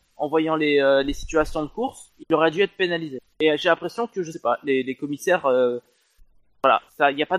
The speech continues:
y a même pas eu de raison, les pilotes n'ont rien dit, y a, y a que... le pire dans l'histoire, c'est que Vettel s'est plaint, et on a tous dit, la plupart des gens se sont dit, « Oh là là, il se plaint encore. » Ouais, c'est pas parce que Vettel il se plaint tout le temps, que à chaque fois qu'il se plaint,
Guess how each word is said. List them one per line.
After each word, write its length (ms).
y 60
a 40
même 160
pas 180
eu 40
de 80
raison, 440
les 120
pilotes 320
n'ont 100
rien 180
dit, 140
y 100
a, 60
y 60
a 40
que... 180
le 120
pire 340
dans 120
l'histoire, 320
c'est 100
que 300
Vettel 260
s'est 160
plaint, 260
et 20
on 160
a 80
tous 220
dit, 260
la 140
plupart 240
des 80
gens 100
se 60
sont 80
dit, « 140
Oh 300
là 140
là, 320
il 100
se 80
plaint 200
encore. » 400
Ouais, 260
c'est 120
pas 100
parce 200
que 100
Vettel 320
il 60
se 40
plaint 180
tout 100
le 40
temps, 180
que 60
à 160
chaque 220
fois 140
qu'il 120
se 100
plaint, 300